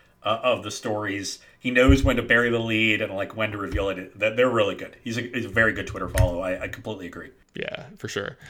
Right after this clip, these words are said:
Speaker 2: Uh, we've talked about a lot of non-Magic stuff today, which is kind of weird. We don't ever do that, but
Speaker 1: Yeah, I kind of thought, like,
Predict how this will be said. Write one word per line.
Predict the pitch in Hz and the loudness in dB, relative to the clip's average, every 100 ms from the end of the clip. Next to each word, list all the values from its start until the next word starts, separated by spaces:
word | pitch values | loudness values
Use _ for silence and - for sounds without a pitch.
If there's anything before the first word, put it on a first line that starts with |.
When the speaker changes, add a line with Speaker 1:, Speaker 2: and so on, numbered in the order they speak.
| - - - | -20 -4 4
Speaker 2:
Uh, | 156 165 170 160 | 6 6 6 6
we've | 185 262 | 2 2
talked | 277 262 | 0 2
about | 247 196 | 4 4
a | 147 | 4
lot | 127 123 131 | 6 8 6
of | 117 | 4
non-Magic | 117 110 113 107 123 170 | 2 2 2 0 0 -2
stuff | 117 - | -4 -2
today, | 110 | 0
which | 110 110 | 0 0
is | 117 120 - | -4 -6 -12
kind | - 302 392 | -4 0 2
of | 339 | 4
weird. | 349 370 254 127 - | 4 4 4 2 -2
We | 190 | 0
don't | 175 226 247 262 | 4 6 6 6
ever | 240 226 | 6 4
do | 262 254 | 4 4
that, | 135 104 - _ | 4 2 -2 _
but | 113 95 - _ _ - | -8 -8 -12 _ _ -10
Speaker 1:
Yeah, | - - | -4 0
I | 165 | 2
kind | - 233 339 | 2 0 2
of | 349 | 4
thought, | 202 156 151 | 6 6 4
like, | 143 147 | 0 -2